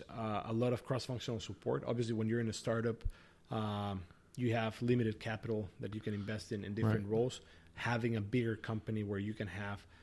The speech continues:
Speaker 1: some financial support or even accounting or legal. Legal, it's a huge
Speaker 2: Big
Speaker 1: critical
Speaker 2: deal, yeah.
Speaker 1: ben-, benefit
Speaker 2: Yeah.
Speaker 1: that we're getting, yes, from, from the fund. We get this type of support on the one hand, and then on the other hand, uh, having the opportunity to have a team that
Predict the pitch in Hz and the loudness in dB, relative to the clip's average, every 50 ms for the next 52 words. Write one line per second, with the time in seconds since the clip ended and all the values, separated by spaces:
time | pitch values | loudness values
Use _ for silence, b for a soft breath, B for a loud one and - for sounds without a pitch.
0 | - - - - - - 113 107 98 - 110 104 104 110 113 - - 110 101 - | -20 -18 -12 -6 -4 -2 -2 -2 -2 -2 -2 -2 0 -2 -2 -2 -2 -4 -6 -6
1 | - 101 - - 139 143 147 143 131 117 110 101 104 98 95 - - - 143 147 | -8 -8 -2 2 4 6 6 6 6 4 4 2 0 -2 -4 -4 0 2 4 4
2 | 147 143 143 - 143 135 127 123 117 - 95 107 104 101 101 110 123 135 131 120 | 4 4 4 4 2 2 2 2 0 0 0 0 2 2 2 4 4 4 4 4
3 | 110 110 113 107 107 113 110 107 113 110 104 - - 104 - - - 165 160 160 | 2 2 0 0 -2 -2 0 2 2 0 0 -2 -8 -10 -10 -10 -6 -4 -2 0
4 | 165 78 73 - - - 117 110 135 123 117 107 107 110 113 110 107 110 110 117 | 0 0 0 4 8 10 10 10 10 10 8 8 8 6 6 4 4 4 2 0
5 | 104 104 113 113 113 113 107 107 107 107 107 107 113 110 107 110 104 101 98 98 | -2 -2 0 0 4 4 6 6 6 4 2 0 0 0 0 0 -2 -2 -4 -4
6 | 98 - - - - 101 98 - - 101 98 98 98 - - 113 113 113 - b | -6 -8 -10 -8 -6 -6 -6 -6 -6 -6 -6 -6 -6 -4 -2 -2 -2 -2 -4 b
7 | b b b b b b 117 123 120 120 123 110 113 113 - - 120 107 - 107 | b b b b b b 4 4 6 6 4 2 2 0 -2 -2 -2 -2 -2 -4
8 | - - 110 95 - 117 127 123 113 107 113 104 113 123 123 104 113 123 131 117 | -4 -6 -6 0 2 4 4 4 4 4 2 2 2 2 0 0 0 0 2 2
9 | 104 107 113 131 123 117 110 110 107 117 135 175 180 139 104 117 113 107 107 104 | 2 2 2 2 2 2 0 0 0 2 2 2 2 2 0 0 -2 -2 -2 -2
10 | 104 - b b b b b b b 110 107 107 104 87 - - 135 139 151 151 | -4 -6 b b b b b b b -2 -2 -2 -2 -4 -4 -2 0 2 2 4
11 | 151 135 113 113 107 - 113 95 - - 120 113 110 104 - 104 95 104 117 127 | 4 4 4 2 2 2 -2 -4 -2 -2 -2 -2 -2 -2 -4 -6 -4 -2 -2 0
12 | 131 135 120 - - - 135 127 127 123 104 101 92 90 | 2 0 0 0 0 0 2 2 2 2 2 2 0 0